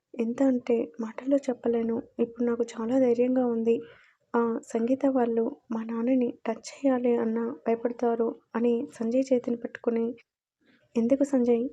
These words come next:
నా అనుకున్న వాళ్ళే డబ్బు కోసం పగ సాధించడానికి ఇంతలా కసాయి మనసుల్లో మారిపోతారా?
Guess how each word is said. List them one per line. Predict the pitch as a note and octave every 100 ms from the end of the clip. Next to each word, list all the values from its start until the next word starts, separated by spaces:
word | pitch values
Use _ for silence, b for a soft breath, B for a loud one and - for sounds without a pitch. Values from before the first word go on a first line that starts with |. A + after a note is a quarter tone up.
| _ -
నా | A3+ A#3+
అనుకున్న | C4 B3 B3+ B3
వాళ్ళే | A#3+ A#3 A#3 A#3 - _ A3+
డబ్బు | G#3+ A#3+
కోసం | C#4 C4 A#3+ A#3 - -
పగ | A3+ A#3+
సాధించడానికి | C4+ B3+ B3 B3 A#3 A3+ A3+ A3+ - -
ఇంతలా | A3+ A3+ C#4 C#4+
కసాయి | A#3+ A#3 B3
మనసుల్లో | B3 A#3+ A#3+ A3+ A3+ A3+ - -
మారిపోతారా? | A3 A#3 A#3 A#3+ A#3+ A#3 A3